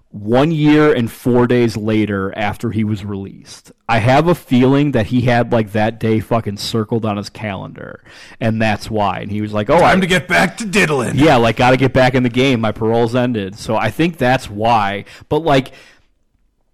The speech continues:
Speaker 1: if your convictions are sealed, I, it's not like they fucking destroy the records. Like, why couldn't someone just go look and be like, "Oh, shit, yeah, like, we know you were on parole, but, like,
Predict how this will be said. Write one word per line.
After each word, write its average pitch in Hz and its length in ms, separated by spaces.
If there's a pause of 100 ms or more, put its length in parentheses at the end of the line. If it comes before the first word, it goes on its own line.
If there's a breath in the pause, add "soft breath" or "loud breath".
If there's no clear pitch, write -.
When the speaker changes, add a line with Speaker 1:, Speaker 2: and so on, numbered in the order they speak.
(800)
Speaker 1:
if 165 260
your 160 240
convictions 196 800
are 180 120
sealed, 156 680 (140)
I, 147 160 (180)
it's - 240
not 175 200
like 220 160
they 208 120
fucking 185 420
destroy 135 640
the 135 120
records. 110 840
Like, 123 140
why 131 200
couldn't 196 220
someone 196 340
just - 160
go 170 140
look 139 340
and 120 100
be 120 80
like, 117 260
"Oh, 151 220
shit, - 480 (280 loud breath)
yeah, 160 280
like, 123 200
we 139 100
know 170 140
you 170 160
were 151 60
on 143 120
parole, 139 400
but, 120 120
like, 113 320